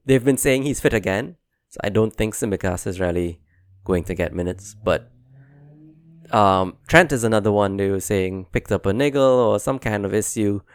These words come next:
And now it looks like he has a possibility of making it. Um, but if he doesn't make it, Nico Williams, one percent owned, I think is a great <laughs> draft for just one game week. Like you said, they play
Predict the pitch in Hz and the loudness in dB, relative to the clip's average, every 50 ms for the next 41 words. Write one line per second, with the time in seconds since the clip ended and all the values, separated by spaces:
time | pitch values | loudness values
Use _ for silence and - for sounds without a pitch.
0 | - _ _ _ _ _ _ _ _ _ _ _ - 98 101 98 98 95 95 95 | -20 _ _ _ _ _ _ _ _ _ _ _ -8 -4 -4 -2 -2 -2 -2 -4
1 | 92 92 90 - - - 117 113 113 110 107 107 104 101 104 - _ - - 101 | -4 -6 -8 -10 -10 -4 0 4 4 6 6 6 6 4 2 -2 _ -8 -8 -4
2 | 101 110 - - - 92 90 - - 131 123 113 113 107 - - - - 131 127 | -4 -4 -6 -4 -4 -4 -4 -6 -6 -4 -4 -2 -4 -4 -8 -10 -12 -8 -2 -2
3 | 131 135 139 - - - 107 101 - 117 95 95 95 90 87 98 90 92 87 90 | 0 -2 -2 -6 -2 -4 -4 -2 -4 -4 -2 -2 -2 -2 -2 -4 -4 -4 -4 -4
4 | 90 90 87 - - 82 80 76 67 - _ _ _ _ _ _ _ _ _ _ | -4 -4 -4 -6 -8 -12 -10 -10 -10 -12 _ _ _ _ _ _ _ _ _ _
5 | _ _ _ _ - - 101 101 98 92 95 92 - - 113 135 - - - _ | _ _ _ _ 0 2 4 4 6 4 2 0 -2 0 2 2 2 0 -6 _
6 | - 143 156 - 196 127 101 117 147 165 113 98 92 92 82 - 101 87 - _ | 0 0 0 0 0 0 2 2 2 2 0 -4 -4 -6 -6 -4 -6 -8 -8 _
7 | _ _ _ _ _ _ _ - 113 135 135 151 151 139 131 127 120 107 95 95 | _ _ _ _ _ _ _ -4 -2 -2 2 4 4 6 6 4 4 2 0 -2
8 | 107 127 - - - 107 90 92 104 113 123 - 113 - - 113 107 104 101 104 | -4 -10 -16 -16 -14 -8 -2 0 0 0 -2 -4 -10 -6 -6 -6 -4 -4 -2 0
9 | 110 104 90 87 90 110 120 123 _ _ _ _ _ _ _ _ _ - - 107 | 0 0 0 -2 -4 -8 -12 -16 _ _ _ _ _ _ _ _ _ -8 -6 -6
10 | 101 104 98 92 95 90 92 92 107 101 90 - - - - 110 98 104 - - | -4 -4 -6 -8 -8 -12 -10 -6 -4 -4 -4 -4 -4 -4 -4 -4 -6 -6 -8 -10
11 | _ _ _ _ _ _ _ - - 95 101 95 - 101 98 104 95 98 98 92 | _ _ _ _ _ _ _ -14 -8 -6 -6 -6 -4 0 0 0 0 0 0 -2
12 | 92 92 95 87 87 92 110 _ - _ _ _ - 110 104 - 127 107 - 127 | -2 -2 -2 -4 -8 -8 -10 _ -20 _ _ _ -4 -4 -4 -4 -4 -2 -2 -2
13 | 110 127 - - 117 117 104 98 | -2 -2 -4 -2 -2 -4 -4 -6